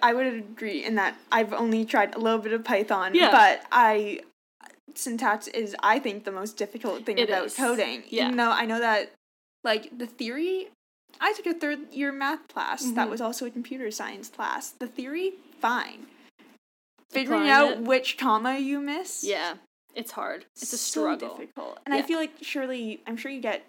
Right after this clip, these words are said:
Speaker 1: better at that. Like,
Speaker 2: You do.
Speaker 1: once you know, it's like any language. Once you know a language, you're not
Speaker 2: Mm-hmm.
Speaker 1: gonna make mistakes in the same way.
Speaker 2: But then also,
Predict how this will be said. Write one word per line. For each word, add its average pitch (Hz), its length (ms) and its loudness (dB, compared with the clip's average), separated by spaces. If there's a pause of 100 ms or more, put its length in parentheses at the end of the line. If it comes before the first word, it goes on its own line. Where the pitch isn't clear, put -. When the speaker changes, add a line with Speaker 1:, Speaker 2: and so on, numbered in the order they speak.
(300)
Speaker 1:
better 180 240 -4
at 185 220 -4
that. 190 280 -2
Like, - 180 -10
Speaker 2:
You 233 60 -4
do. - 80 -6
Speaker 1:
once 226 180 -4
you 233 80 -6
know, 196 220 -8
it's 220 120 -10
like 233 100 -8
any 190 160 -12
language. 190 360 -12
Once 214 220 -10
you 202 80 -8
know 185 220 -10
a - 20 -10
language, 190 480 -4
you're 269 80 4
not - 120 -2
Speaker 2:
Mm-hmm. 214 100 -12
Speaker 1:
gonna 190 80 -12
make 185 180 -16
mistakes - 680 -12 (360)
in 220 120 -10
the 214 80 -6
same 214 260 -4
way. 233 280 -8 (800)
Speaker 2:
But 254 120 6
then 247 160 4
also, 214 600 2